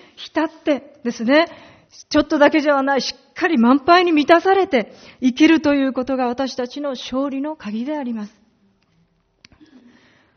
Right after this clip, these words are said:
私たちは終わりの時代に何とかしてこの力に預かり、それこそ、勇者よ、主はあなたと共におられます。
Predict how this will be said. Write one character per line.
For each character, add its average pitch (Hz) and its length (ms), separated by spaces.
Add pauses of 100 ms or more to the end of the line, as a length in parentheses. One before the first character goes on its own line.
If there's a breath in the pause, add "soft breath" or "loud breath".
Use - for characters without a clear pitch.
(680 soft breath)
私 285 280
た 285 120
ち 285 120
は 269 140
終 262 40
わ 277 80
り 285 120
の 285 120
時 254 140
代 269 260
に 285 560
何 262 240
と 349 140
か 370 140
し - 100
て 302 220 (360 loud breath)
こ 277 120
の 262 120
力 262 380
に 269 140
預 262 200
か 330 160
り、 269 160 (1160)
そ 247 140
れ 262 140
こ 320 100
そ、 311 380
勇 247 240
者 254 160
よ、 254 260 (140 loud breath)
主 - 200
は 262 260
あ - 20
な 269 160
た 285 140
と 302 120
共 294 300
に 381 140
お 359 80
ら 330 100
れ 330 120
ま 294 160
す。 - 120